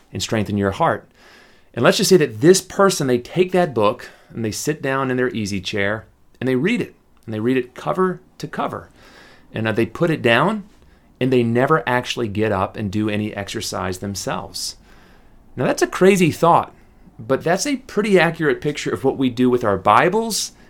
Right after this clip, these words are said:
and what we do with our devotionals. And, uh, what I wanna remind you of is the, the fact that these hymn workouts, they're not meant to be a passive exercise.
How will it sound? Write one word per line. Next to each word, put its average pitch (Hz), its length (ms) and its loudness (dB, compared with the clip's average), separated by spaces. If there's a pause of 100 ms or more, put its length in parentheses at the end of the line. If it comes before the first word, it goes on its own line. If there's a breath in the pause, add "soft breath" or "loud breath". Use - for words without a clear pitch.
(120)
and 120 160 -2
what 131 100 0
we 131 100 0
do 123 140 0
with 123 140 4
our 120 100 2
devotionals. 104 800 -2 (500 loud breath)
And, 110 240 -2
uh, 107 100 6
what 123 140 6
I 131 40 10
wanna 190 200 4
remind 156 420 4
you 127 140 4
of 104 180 2
is 107 220 -4
the, 110 300 -2 (100)
the 120 100 -4
fact 135 300 2
that 127 140 -6
these 170 200 0
hymn 175 200 2
workouts, 123 640 2 (460 soft breath)
they're 127 240 4
not 240 200 2
meant 170 160 6
to 180 80 4
be 139 140 4
a 120 80 6
passive 135 520 -2
exercise. - 800 -4